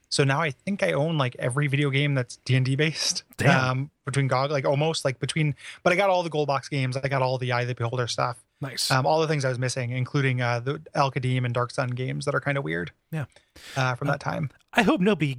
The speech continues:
Speaker 2: like, takes what we say on <laughs> Monster on My Podcast seriously. <laughs> Like,
Speaker 1: Oh,
Speaker 2: uh, tra-,
Speaker 1: um,
Speaker 2: trashing something you love. It's like, uh, we're, yeah.
Speaker 1: Well, if we just say a monster's not cool, they might love it in the same axis that we're trashing it on.
Speaker 2: Yeah, I suppose.
Speaker 1: That's my,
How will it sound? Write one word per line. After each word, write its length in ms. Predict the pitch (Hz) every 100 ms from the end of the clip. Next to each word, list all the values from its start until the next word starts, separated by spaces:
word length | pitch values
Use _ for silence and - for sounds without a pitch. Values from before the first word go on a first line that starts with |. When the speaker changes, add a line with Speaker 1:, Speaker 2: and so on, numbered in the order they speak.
| 123
Speaker 2:
like, 220 | 143 127 _ _
takes 360 | - 131 - -
what 120 | 165
we 100 | 123
say 180 | - 143
on 120 | 135
<laughs> 0 |
Monster 260 | 131 -
on 60 | 165
My 80 | 190
Podcast 420 | - 156 - 165
seriously. 720 | - 151 156 190 - 196 202 -
<laughs> 360 | 226 415 415
Like, 160 | 170 156
Speaker 1:
Oh, 300 | 277 165 139
Speaker 2:
uh, 140 | 160 156 -
tra-, 140 | -
Speaker 1:
um, 60 | 180
Speaker 2:
trashing 360 | 175 170 175 151
something 280 | 165 156
you 140 | 147 135
love. 300 | 156 147 135 - 175 -
It's 80 | -
like, 200 | 160 160 -
uh, 140 | 147 143
we're, 220 | 127 131 - _ _ _
yeah. 260 | 160 135 127 _ _ _ _ _ _
Speaker 1:
Well, 120 | 294
if 200 | 277 254
we 240 | 240 233 254
just 160 | 226
say 100 | -
a 60 | 180
monster's 340 | 151 147 147
not 160 | 135 139
cool, 300 | - 175 139
they 100 | 143
might 200 | 196 185
love 200 | 143 143
it 160 | 143 135
in 120 | 131
the 80 | 127
same 360 | 147 135 131 -
axis 460 | 127 127 - 127 -
that 160 | 139 123
we're 100 | 123
trashing 460 | - 120 - 156
it 60 | 147
on. 200 | 151 165
Speaker 2:
Yeah, 200 | 117 98
I 40 | 98
suppose. 320 | - 107 104
Speaker 1:
That's 160 | 151
my, 160 | 165 143